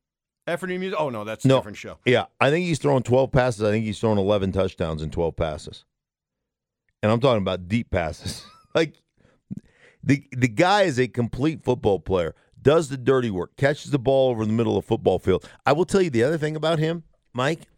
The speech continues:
Speaker 2: that now they're ha-, now they have in New England two alpha dogs at receiver that set the tone. Like, you don't say that about receivers very often,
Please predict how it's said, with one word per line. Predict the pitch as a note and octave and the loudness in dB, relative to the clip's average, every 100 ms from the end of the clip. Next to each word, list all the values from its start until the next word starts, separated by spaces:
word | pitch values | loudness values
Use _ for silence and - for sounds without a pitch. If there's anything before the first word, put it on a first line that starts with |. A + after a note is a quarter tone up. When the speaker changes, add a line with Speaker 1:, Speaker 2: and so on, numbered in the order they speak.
| _ _ _ _ | _ _ _ _
Speaker 2:
that | B2+ C3 B2 _ _ _ _ _ _ _ _ _ _ _ _ _ | 4 4 4 _ _ _ _ _ _ _ _ _ _ _ _ _
now | B2+ C#3+ E3+ | -6 -2 0
they're | D3 | 0
ha-, | C3 A#2+ A2+ - | 2 0 -2 -2
now | C3 D#3+ | 0 2
they | F3 C#3 | 2 2
have | A2+ G#2+ G#2 | 2 0 -2
in | A#2 | 0
New | A#2+ | 2
England | A#2+ A#2 G#2+ G2 _ _ _ _ _ - | 2 2 0 -2 _ _ _ _ _ 0
two | F#3+ G3+ | 2 4
alpha | C#3+ C#3+ A#2+ | 4 2 0
dogs | A#2 A#2+ A#2+ A#2 A2+ - | 2 4 4 2 -2 -8
at | A2+ - | -6 -4
receiver | A#2 - C3 A#2 | -4 -2 -4 -2
that | G#2 - - | -4 -6 -14
set | - C#3+ - | -2 -2 -2
the | G2+ | -2
tone. | B2+ A#2 D#2+ - _ - | 0 0 -4 -12 _ -6
Like, | C3 | -4
you | C#3 | 0
don't | G#3 A3+ | -2 -2
say | - E3+ D#3 | -2 -2 -2
that | A#2+ | -4
about | G#2+ G#2 - | -2 -4 -4
receivers | - A#2+ G2+ | -6 -6 -6
very | D#2+ F2+ E2+ | -2 0 0
often, | E2 - D#2 | -2 -4 -12